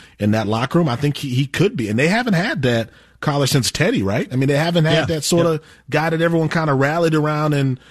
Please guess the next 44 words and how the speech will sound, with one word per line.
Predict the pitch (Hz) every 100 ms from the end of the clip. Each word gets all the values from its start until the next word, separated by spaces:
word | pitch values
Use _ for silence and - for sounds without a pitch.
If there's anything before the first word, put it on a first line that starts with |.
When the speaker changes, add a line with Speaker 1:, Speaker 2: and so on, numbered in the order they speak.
| - -
Speaker 1:
w-, | 131 131
was | 127
sort | - 147 147
of | 135
the | 123
focus | - 143 156 147 139
of |
that | 139 113
locker | 123 160 139
room. | 110
And | 104
I |
think | 127 139 98
Jalen | 120 131 123
could | 95
be | 104 123
that, | 80 73
man. | 82 82
I, | 95 -
I, | 123 - - - _
I | 113 139
would | 104
have | 110 101
to | 82
consider | 87 131
Speaker 2:
Okay, | 82 165
Speaker 1:
Jalen. | 165
Speaker 2:
well, | 156
let's, | 180 190 156
let's | 185 185 160
do | 180 147
it | 104
here | 101 90
and | 101
just | - 151 -
see | 160
how | 143 147
this | 135 123 -
looks, | 92 - -
like, | 113 123
how | 143 156
we | 143
would | 131 123 120
grade | 135 131 135 123